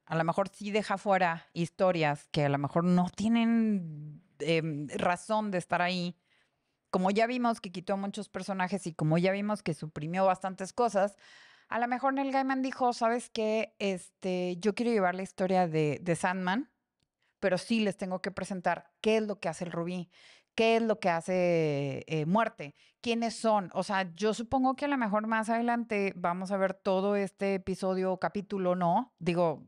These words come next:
con el favor de Netflix, de ver a los otros hermanos y ver lo que hacen, quiénes son, a qué se dedican, porque igual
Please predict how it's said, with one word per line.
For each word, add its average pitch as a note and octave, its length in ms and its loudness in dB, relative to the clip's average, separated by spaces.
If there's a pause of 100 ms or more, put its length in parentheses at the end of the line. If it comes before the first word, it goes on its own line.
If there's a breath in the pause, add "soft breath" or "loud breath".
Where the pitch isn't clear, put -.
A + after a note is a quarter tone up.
(120)
con D#3 240 -4
el D3 160 -4
favor F3 280 4
de A#3 100 0
Netflix, G#3 560 -4 (720)
de A#3 520 0
ver A#3+ 480 2
a G#3 100 -2
los G3 160 0
otros A3+ 220 -2
hermanos A3 640 0
y G3 120 0
ver G3 320 2 (260 soft breath)
lo F#3 180 0
que F3+ 120 -2
hacen, F#3+ 560 -6
quiénes G#3+ 300 -6
son, A3 360 2
a F3+ 100 -2
qué F#3+ 120 -10
se G3 120 -8
dedican, F3 640 -4
porque G#3 500 -2 (300)
igual A3 580 -2